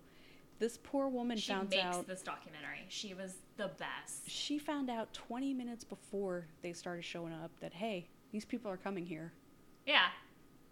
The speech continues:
Speaker 2: Like, I can't, I can't even get, like, a table <laughs> for, like, twenty people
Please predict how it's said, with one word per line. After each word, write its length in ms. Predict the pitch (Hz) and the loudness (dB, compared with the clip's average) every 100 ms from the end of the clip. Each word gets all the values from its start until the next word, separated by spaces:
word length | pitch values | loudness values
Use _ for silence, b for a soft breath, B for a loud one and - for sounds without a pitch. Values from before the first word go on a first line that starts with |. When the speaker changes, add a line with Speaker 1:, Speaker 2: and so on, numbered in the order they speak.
| - - | -20 -8
Speaker 2:
Like, 160 | 226 - | -6 6
I 100 | 233 | 8
can't, 320 | 285 269 349 269 | 8 4 2 4
I 60 | 294 | 2
can't 260 | - 370 | 2 -2
even 200 | 349 311 | -2 0
get, 220 | 277 277 254 | 2 2 2
like, 180 | 247 | 2
a 40 | 247 | 0
table 800 | 240 247 247 220 226 202 190 262 254 | -2 2 2 2 0 0 0 0 -2
<laughs> 140 | 247 - | -6 0
for, 300 | 330 269 247 254 | 2 2 0 2
like, 380 | 226 226 254 - - - | 2 2 0 -6 -14 -10
twenty 400 | - 277 262 247 | 0 4 4 2
people 640 | 233 262 262 226 196 190 | 2 0 2 0 2 0